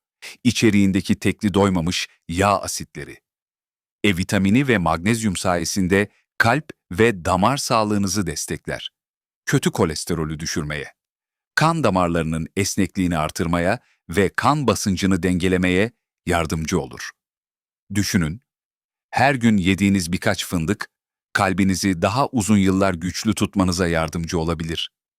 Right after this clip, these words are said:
Kalbimiz de bir makine gibi. Değil mi onu iyi yağlamak? Düzenli bakımını yapmak lazım. Fındık. Bu bakımın doğal yollarından biri. Ayrıca fındık,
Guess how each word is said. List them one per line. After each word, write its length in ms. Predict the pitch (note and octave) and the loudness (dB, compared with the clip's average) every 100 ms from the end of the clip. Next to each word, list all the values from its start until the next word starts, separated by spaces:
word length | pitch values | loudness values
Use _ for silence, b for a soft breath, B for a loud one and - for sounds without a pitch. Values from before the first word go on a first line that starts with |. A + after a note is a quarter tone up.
| _ _ _ _ - | _ _ _ _ 0
Kalbimiz 560 | A2 A2 G#2+ B2+ C#3 | 2 4 4 2 4
de 120 | A#2 F#2+ | 4 4
bir 80 | |
makine 380 | F2+ E2+ - F#2+ | 2 0 2 0
gibi. 340 | D2+ C2 C2 - _ _ _ _ _ - | 0 -10 -16 -20 _ _ _ _ _ 0
Değil 240 | G#2+ D3+ | 4 4
mi 160 | F3+ B2+ | 4 0
onu 320 | A2 G#2 B2+ | 0 2 2
iyi 260 | G#2 F#2+ F2+ | 2 2 2
yağlamak? 640 | D2 C#2 B1+ A#1+ - - _ _ _ _ _ _ G2+ | 0 -4 -10 -12 -14 -16 _ _ _ _ _ _ -4
Düzenli 420 | G2+ A#2 A#2 G2+ | 2 4 4 4
bakımını 340 | F2+ F#2+ F2+ | 2 0 2
yapmak 420 | F2 D2 D#2+ - E2 | 0 -2 -6 -6 -6
lazım. 380 | C#2+ - D2 - _ _ _ _ _ - | -6 -8 -10 -14 _ _ _ _ _ -6
Fındık. 580 | - G2 D#2+ - - _ _ _ _ _ _ | 0 2 0 -4 -10 _ _ _ _ _ _
Bu 180 | G2+ G#2 | 2 4
bakımın 420 | F#2+ F#2+ G#2+ D#3 b b _ E2+ | 2 2 0 0 b b _ 0
doğal 320 | A#2 D3+ E3 | 4 4 4
yollarından 720 | A#2 G2+ F#2+ F#2 E2+ E2 C#2+ | 4 4 2 0 0 -2 -4
biri. 260 | C#2+ C2+ - _ _ _ _ _ - | -10 -14 -20 _ _ _ _ _ -2
Ayrıca 400 | G2 F2+ E2+ E2+ | 0 0 -2 -4
fındık, 480 | - E2+ - - | -4 -4 -6 -10